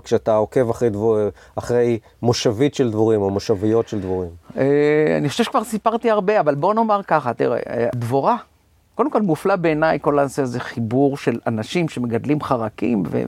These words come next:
Speaker 2: ומתפרנסים מ-, מ-, מהתוצרים שלהם.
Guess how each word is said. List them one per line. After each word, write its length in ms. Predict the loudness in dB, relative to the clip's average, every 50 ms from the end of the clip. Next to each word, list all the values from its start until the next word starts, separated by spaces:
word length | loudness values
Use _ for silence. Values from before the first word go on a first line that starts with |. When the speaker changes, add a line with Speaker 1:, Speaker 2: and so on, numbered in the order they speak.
| -4
Speaker 2:
ומתפרנסים 800 | -4 -4 -4 -4 -2 -2 -2 -2 -2 -4 -6 -8 -8 -6 -4 -4 -2
מ-, 200 | -2 -2 -2 -2
מ-, 200 | -2 -2 0 0
מהתוצרים 1120 | 0 0 0 -2 -2 -2 -2 -2 -2 -2 -4 -6 -8 -10 -10 -4 0 0 2 4 2 2 2
שלהם. 420 | 0 0 0 2 0 0 -2